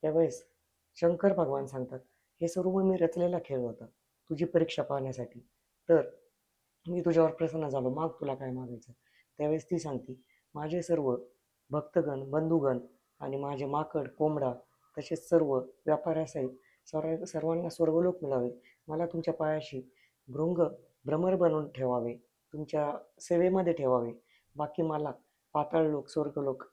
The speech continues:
याच्यामध्ये काही अपेक्षा नाहीये, फक्त मला तुमच्या चरणाशी राहायचं."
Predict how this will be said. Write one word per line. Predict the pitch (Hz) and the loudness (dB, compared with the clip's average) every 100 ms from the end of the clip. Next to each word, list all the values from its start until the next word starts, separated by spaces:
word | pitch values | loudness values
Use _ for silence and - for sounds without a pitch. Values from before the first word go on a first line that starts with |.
| _ _ | _ _
याच्यामध्ये | 147 170 165 165 165 | -8 -2 0 0 0
काही | 160 165 180 | -2 0 -2
अपेक्षा | 165 165 - | -2 -6 -6
नाहीये, | 135 131 127 123 _ _ _ _ | -4 -2 -4 -6 _ _ _ _
फक्त | - | -2
मला | 190 170 | 2 2
तुमच्या | 170 156 143 - | 0 -4 -4 -2
चरणाशी | 135 131 127 131 | 0 0 -4 -4
राहायचं." | 123 120 - | -4 -4 -12